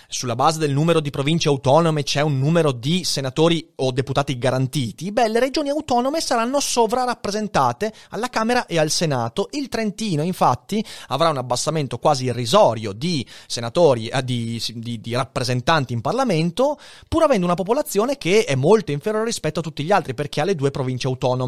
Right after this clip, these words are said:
E quindi, per esempio, fra il Trentino, me lo son segnato, me lo son segnato, il Trentino avrà,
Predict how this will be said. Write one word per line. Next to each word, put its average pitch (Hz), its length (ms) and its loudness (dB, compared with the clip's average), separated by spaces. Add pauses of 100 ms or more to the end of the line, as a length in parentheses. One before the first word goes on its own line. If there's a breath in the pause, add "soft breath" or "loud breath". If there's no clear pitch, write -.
(460 loud breath)
E 277 100 0
quindi, 214 440 0
per 185 160 0
esempio, 196 600 2 (220 loud breath)
fra 208 360 2
il 143 140 0
Trentino, 151 600 -4
me 110 80 -8
lo 113 80 -4
son 170 180 -4
segnato, 113 540 -6
me 113 60 -8
lo 117 60 -6
son 131 160 -6
segnato, 127 520 -6
il 139 160 -8
Trentino 220 760 0
avrà, 127 640 2